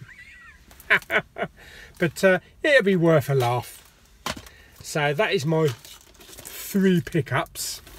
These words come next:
And now we get on to the box. Okay, yes, so on to the box. Now, I haven't got a knife. I mean, who goes out in a car with a knife?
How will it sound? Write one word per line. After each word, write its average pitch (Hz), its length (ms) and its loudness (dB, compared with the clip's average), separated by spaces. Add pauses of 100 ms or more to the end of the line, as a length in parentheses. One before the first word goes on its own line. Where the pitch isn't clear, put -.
(1700)
And 160 180 2
now 240 240 2
we 208 180 6
get - 240 -2
on 185 340 0
to 175 720 -2 (2250)
the 143 100 0
box. - 840 0 (800)
Okay, 277 300 0
yes, 196 320 2
so 202 320 2
on 247 180 0
to 247 220 -6
the 202 100 4
box. - 760 -4 (220)
Now, 170 460 2
I 202 100 2
haven't 269 340 -2
got 208 180 2
a - 20 4
knife. 165 680 0 (1300)
I - 80 2
mean, 190 160 8
who 190 180 2
goes 170 280 4
out 170 120 4
in 165 140 -4
a 143 60 -8
car 160 340 0
with 135 160 -2
a 156 80 0
knife? - 600 -2